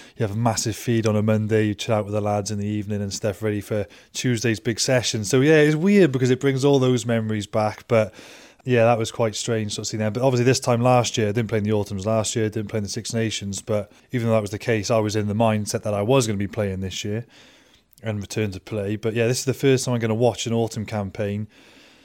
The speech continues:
and pass comment on it, but knowing that it's never gonna happen again, you know? So it was weird 'cause I was watching the Autumns last time round, but I thought, "Oh, this is gonna be great being back here next year as a player." But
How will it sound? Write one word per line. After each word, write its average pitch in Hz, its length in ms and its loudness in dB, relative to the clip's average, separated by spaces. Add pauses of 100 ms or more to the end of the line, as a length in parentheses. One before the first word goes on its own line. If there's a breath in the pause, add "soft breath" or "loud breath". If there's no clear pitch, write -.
(220 soft breath)
and 107 140 -10
pass 120 240 0
comment 127 360 2
on 101 120 0
it, 104 220 -2
but 104 140 -6
knowing 107 600 0
that 104 160 -2
it's 101 160 -6
never 107 340 0
gonna 98 240 -6
happen 95 340 -10
again, 90 300 -12
you 87 100 -14
know? 101 180 -4
So 107 140 -4
it 123 40 0
was 117 100 -6
weird 139 200 2
'cause - 60 -2
I 123 40 2
was 107 80 -2
watching 120 280 -2
the 113 80 -2
Autumns 110 360 -4
last 117 260 2
time 107 220 -4
round, 110 180 0
but 107 80 -4
I - 20 -8
thought, 101 260 -8
"Oh, 101 100 -4
this 101 140 -8
is - 80 -12
gonna 98 160 -10
be 98 80 -10
great 107 320 -6
being 104 180 -8
back 101 240 -8
here 104 180 -6
next 101 300 -8
year 107 120 -6
as 98 100 -6
a 98 40 -8
player." 104 360 -4
But 101 280 -6